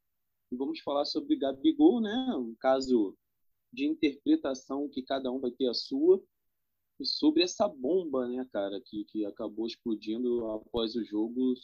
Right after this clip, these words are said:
do Arrascaeta, que mexe com o coração, né?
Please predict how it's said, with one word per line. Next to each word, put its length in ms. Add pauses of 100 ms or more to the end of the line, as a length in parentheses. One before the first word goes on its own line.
(100)
do 140
Arrascaeta, 720
que 300 (480)
mexe 260
com 60
o 60
coração, 580
né? 180